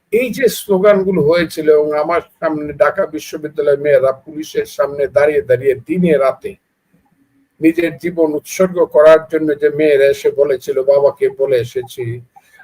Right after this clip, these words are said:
আমি মৃত্যু পর্যন্ত আমি ঢাকা বিশ্ববিদ্যালয় থেকে আসবো না, যদি মারা যাই তখন আমার লাশটা নিয়ে আসবে।" এই যে অধীনকার যে ব্যাপারগুলো যার সঙ্গে আমি যুক্ত ছিলাম, আজকে পাঁচই আগস্টের পরে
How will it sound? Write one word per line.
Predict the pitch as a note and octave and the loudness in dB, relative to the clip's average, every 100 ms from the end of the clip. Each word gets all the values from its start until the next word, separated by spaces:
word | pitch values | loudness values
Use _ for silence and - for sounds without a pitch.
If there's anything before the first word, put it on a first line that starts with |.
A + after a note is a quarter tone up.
| _ _ _ _ _ _ | _ _ _ _ _ _
আমি | D3+ D3+ E3 | -4 0 0
মৃত্যু | D#3+ F#3+ F#3+ - E3 D#3+ _ - | 2 2 0 -6 -4 -6 _ 0
পর্যন্ত | D3+ - C3+ A#2+ | 0 2 -2 2
আমি | B2+ B2+ | 2 2
ঢাকা | A#2+ B2+ B2 | 2 0 0
বিশ্ববিদ্যালয় | A#2+ A#2+ B2+ A#2+ A#2 G#2+ | -2 -4 -8 -6 -4 -6
থেকে | - - | -8 -8
আসবো | G2 G2 G#2+ | -6 -6 -8
না, | G#2+ | -10
যদি | A2+ C#3 | -4 0
মারা | D#3 E3+ D#3 | 2 4 6
যাই | G3 G3+ | 6 4
তখন | G3+ - C#3 C3 | 2 -4 -4 -2
আমার | B2 | -2
লাশটা | A2+ C3+ - C3 | 0 -4 -6 -8
নিয়ে | A#2 G2+ | -8 -10
আসবে।" | D#2 - _ _ _ _ _ _ _ _ _ _ _ _ - | -12 -14 _ _ _ _ _ _ _ _ _ _ _ _ 0
এই | C4+ D#4 | 2 2
যে | D4+ D4 | 0 -4
অধীনকার | C#4 - G#3 F#3+ A3 D4 - A#3 A3 F#3 | -4 2 4 6 4 -2 -4 2 2 2
যে | F#3 | 0
ব্যাপারগুলো | F3+ F#3 - F3+ E3 F3+ F3 F3+ | 2 2 2 -2 -2 -4 -4 -4
যার | F3+ | -4
সঙ্গে | F3 F#3+ G3 F3 | -4 -8 0 2
আমি | D3+ D3+ | 2 0
যুক্ত | D3+ - - D#3+ | -10 -14 -12 -12
ছিলাম, | D#3 D3+ C3 C#3+ - | -8 -4 -4 -6 -4
আজকে | G3 - G#3+ | -4 -2 -6
পাঁচই | - E3+ E3 - B4 | -4 -4 -6 -4 -2
আগস্টের | E3 F#3 - - - - | -2 -4 -4 -4 -4 -2
পরে | D#3 A#2 | -2 -2